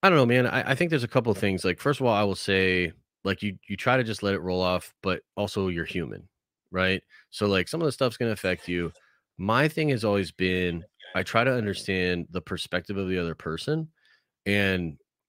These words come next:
I, like, really like to shit post and rile people up, and so sometimes, like, I'm not even trying to be malicious.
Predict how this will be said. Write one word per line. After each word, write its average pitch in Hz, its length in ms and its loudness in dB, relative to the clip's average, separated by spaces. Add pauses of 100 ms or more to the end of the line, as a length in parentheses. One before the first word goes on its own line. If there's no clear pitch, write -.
(140)
I, 98 160 4
like, 127 260 2
really 101 200 2
like 95 200 -2
to 92 80 -6
shit - 320 -2
post 92 400 -2
and 82 180 -4
rile 85 260 0
people 85 340 -4
up, 87 240 0
and 80 100 -8
so 85 80 -8
sometimes, 101 480 -2
like, 85 160 -4
I'm 92 140 -6
not 101 100 2
even 92 180 0
trying 95 200 0
to 90 40 2
be 85 120 -2
malicious. 80 640 -2